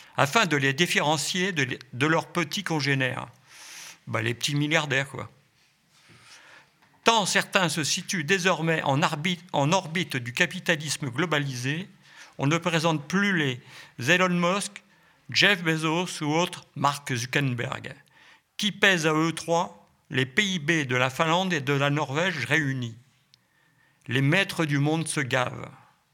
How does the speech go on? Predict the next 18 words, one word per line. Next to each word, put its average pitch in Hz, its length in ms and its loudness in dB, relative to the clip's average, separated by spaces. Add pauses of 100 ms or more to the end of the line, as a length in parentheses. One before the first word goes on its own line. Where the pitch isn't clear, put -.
(1500)
La 127 160 4
solide 240 440 0
performance 160 600 2
des 135 120 0
bourses 165 580 -2
en 151 120 -2
deux 160 180 2
mille 185 280 0
vingt 147 360 0
et 165 100 0
un 151 260 0
a 151 100 0
largement 165 460 2
profité 165 480 -4
aux 165 140 2
plus 170 180 -6
grandes 147 280 0
fortunes. 131 520 -8